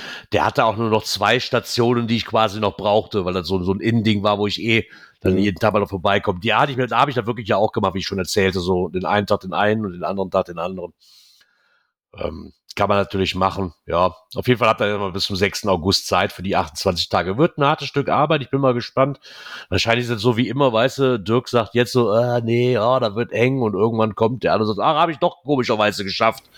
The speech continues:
Speaker 2: <laughs>
Speaker 1: Und
Speaker 2: Nein,
Speaker 1: Dirk und Björn setzen sich auch mal auf die
Speaker 2: sehr ge-,
Speaker 1: Liste.
Speaker 2: sehr geplant.
Speaker 1: <laughs>
Speaker 2: Wir versuchen, das zu schaffen.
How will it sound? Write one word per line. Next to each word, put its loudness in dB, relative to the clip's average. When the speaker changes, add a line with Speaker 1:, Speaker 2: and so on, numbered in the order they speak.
Speaker 2:
<laughs> -10
Speaker 1:
Und 0
Speaker 2:
Nein, 2
Speaker 1:
Dirk 0
und -10
Björn 0
setzen -8
sich -6
auch 2
mal 4
auf 2
die -4
Speaker 2:
sehr 0
ge-, 2
Speaker 1:
Liste. 2
Speaker 2:
sehr 2
geplant. 0
Speaker 1:
<laughs> 0
Speaker 2:
Wir 2
versuchen, -2
das 0
zu -10
schaffen. -2